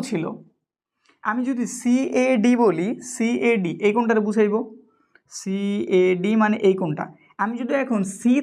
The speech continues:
থেকে না শুরু করে ই থেকে শুরু করি, ইএডি, এই কোণটারে কি বুঝাইব না? কোণ কি বড় ছোট হইব নাকি আগের মতোই? আগের মতোই, শুধু দাগটা বড় থেকে এখন ছোট হইতাছে, কোণে কোনো ইফেক্ট পড়তাছে না। তো আমরা সিএডি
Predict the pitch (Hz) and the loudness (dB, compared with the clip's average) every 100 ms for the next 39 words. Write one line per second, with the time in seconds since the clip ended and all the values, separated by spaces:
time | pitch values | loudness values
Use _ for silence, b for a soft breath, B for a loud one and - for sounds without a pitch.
0 | 277 254 269 240 233 254 220 190 190 254 | 2 0 2 2 0 0 0 0 0 0
1 | 247 240 233 226 214 226 254 - - b | 2 0 0 0 2 0 -2 -8 -18 b
2 | b b _ _ 254 277 277 - 247 233 | b b _ _ -6 -6 -6 -4 -2 0
3 | 170 - 190 233 233 226 214 233 233 247 | -2 0 0 0 0 0 -2 -4 2 2
4 | 233 240 269 - 240 226 214 208 214 247 | 2 -2 -4 -4 0 2 2 2 2 2
5 | 240 254 233 180 180 180 196 196 170 - | 2 2 0 2 0 0 -2 -4 -4 -8
6 | - 196 214 220 - 220 - B B - | 0 2 4 2 2 0 0 B B -4
7 | 214 208 190 214 247 _ 285 294 220 185 | -2 2 4 2 0 _ 0 0 0 0
8 | 226 240 240 277 247 226 208 170 151 - | 0 0 0 0 0 0 2 0 -4 -6
9 | - 226 233 233 247 233 214 233 226 214 | -2 0 0 0 0 -2 -2 -2 -2 -2
10 | 202 180 - - - b b b b _ | 0 -2 -6 -12 -18 b b b b _
11 | 175 170 170 170 - 233 240 240 220 202 | -8 -4 -6 -6 -4 0 2 2 2 2
12 | 202 180 | 2 0